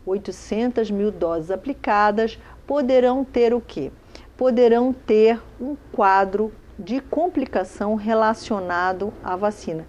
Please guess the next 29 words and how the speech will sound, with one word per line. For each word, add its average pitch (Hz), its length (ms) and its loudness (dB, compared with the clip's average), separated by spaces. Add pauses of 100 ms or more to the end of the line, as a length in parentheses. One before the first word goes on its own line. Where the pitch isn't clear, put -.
(120)
que - 80 -6
é 320 40 -6
como 277 220 -2
se - 140 -10
fosse 254 240 -6
uma 233 140 -2
febre 214 320 0
amarela 202 420 0
grave, 165 580 -2 (280)
tá 175 100 -6
certo? 226 420 0 (300)
As 208 140 -4
pessoas 233 400 -2
podem 202 360 0
ter 180 200 -4
o 165 40 -4
comprometimento 190 880 -4
neurológico, 196 1120 4 (280)
o 220 80 -6
comprometimento, 208 880 -2 (260)
comprometimento 196 920 -2
visceral, 185 920 2
no 175 120 -8
fígado, 202 520 -2 (240)
tá 185 140 -6
certo? 202 400 -2 (240)
E 269 120 -4
terem, 233 520 4
então, 202 480 -2